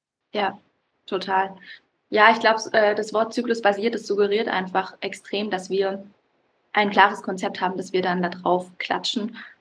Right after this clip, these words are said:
Ähm, ich hab da immer das Bild vor Augen, ähm, wir machen jetzt von Tag eins bis fünf genau das, <laughs> von Tag sechs bis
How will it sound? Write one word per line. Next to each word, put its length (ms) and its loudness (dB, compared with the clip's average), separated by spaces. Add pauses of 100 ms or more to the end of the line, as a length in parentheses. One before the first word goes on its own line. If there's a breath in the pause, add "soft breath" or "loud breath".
(160)
Ähm, 600 4
ich 360 -4
hab 180 2
da 120 6
immer 220 2
das 200 -2
Bild 300 2
vor 320 6
Augen, 420 0
ähm, 440 0
wir 160 -2
machen 280 0
jetzt 300 -4
von 140 -4
Tag 280 -4
eins 240 0
bis 180 -14
fünf 380 4 (280)
genau 240 -4
das, 340 0 (160 loud breath)
<laughs> 200 -6
von 120 -2
Tag 240 -2
sechs 280 -2
bis 300 -4